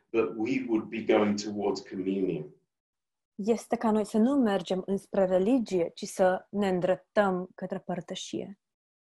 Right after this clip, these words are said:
Speaker 1: And you know, there, there is a problem that all of us face as being human beings.
Speaker 2: Există o problemă cu care ne confruntăm cu toții ca și ființe umane.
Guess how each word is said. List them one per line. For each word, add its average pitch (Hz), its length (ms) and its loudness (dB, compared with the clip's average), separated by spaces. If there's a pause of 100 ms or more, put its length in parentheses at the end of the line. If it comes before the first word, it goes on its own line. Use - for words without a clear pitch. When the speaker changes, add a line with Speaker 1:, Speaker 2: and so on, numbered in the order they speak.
(920)
Speaker 1:
And 147 100 2
you 175 200 4
know, - 380 0 (200)
there, 160 320 4
there 165 240 8
is 156 140 2
a - 80 -6 (160)
problem 147 520 2
that 104 180 0 (100)
all 185 360 10
of 143 60 4
us - 180 0
face - 480 0 (480)
as 107 300 -4
being 123 520 4 (260)
human 131 360 2
beings. 98 720 -2 (580)
Speaker 2:
Există 233 420 -4
o - 60 -2
problemă 220 540 0
cu 202 120 -4
care 196 220 -6
ne 190 160 -4
confruntăm 202 600 -6
cu 190 120 -10
toții 202 360 -8
ca - 100 -12
și - 160 -16
ființe 165 380 -12
umane. 180 420 -8